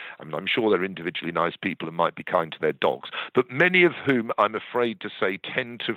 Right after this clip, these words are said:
focus on what they work on as the key element. Most historians of nationalism work on the last two hundred years, so what a surprise. They say you get true nationalism in the last two hundred or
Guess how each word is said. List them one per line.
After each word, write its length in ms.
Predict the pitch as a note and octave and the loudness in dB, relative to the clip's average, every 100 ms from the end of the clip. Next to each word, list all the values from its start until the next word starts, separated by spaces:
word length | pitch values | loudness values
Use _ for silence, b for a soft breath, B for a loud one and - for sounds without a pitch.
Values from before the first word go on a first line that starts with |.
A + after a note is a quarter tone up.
| - | 2
focus 380 | C3 A#2+ - G2 | 2 4 -2 -4
on 140 | G2 G2+ | -4 -2
what 140 | G#2+ - | -4 2
they 200 | B2 C3+ | 4 4
work 360 | B2+ F2 E2 - | 4 0 0 0
on 160 | E2+ F2 | -4 -4
as 80 | - | -8
the 80 | - | -12
key 480 | - - A2+ F#2+ F#2 - | -8 -6 -4 -6 -4 2
element. 420 | G2 D#2 B1+ - B B - | 4 2 -4 -16 B B -2
Most 280 | C3+ F3+ - | 2 2 0
historians 420 | E3 - A#2+ G2+ | -8 -4 -4 -4
of 80 | F2+ | -2
nationalism 600 | G2 F2+ - F#2 D#2+ F#2+ | 0 0 -2 -6 -6 0
work 260 | F#2+ G2+ - | 6 6 4
on 80 | F#2+ | 0
the 60 | |
last 280 | F#2 F#2 F2+ - | 6 6 6 0
two 160 | F2+ | -2
hundred 320 | E2 F2 D2+ | -2 -4 -6
years, 240 | F#2 F2 F2+ | 0 0 0
so 60 | D#2 | -4
what 220 | E2 E3+ | 2 4
a 60 | D#3 | 2
surprise. 480 | - - F2 D#2 E2+ - B B | -4 4 6 6 2 -8 B B
They 200 | G#2+ B2+ - | 4 4 4
say 120 | G#2+ G2 | 4 4
you 160 | G2 | 4
get 240 | F#2+ G#2 - | 0 0 0
true 300 | - C#3+ A#2 | 0 2 2
nationalism 680 | G#2 F#2+ - G2+ F#2+ F#2+ | 2 2 -2 -4 -6 -6
in 60 | F2+ | -2
the 80 | F2+ | 4
last 240 | F#2 E2+ - | 4 2 -2
two 140 | A2 F2+ | -2 0
hundred 260 | F#2 | 0
or 60 | D#2+ | -6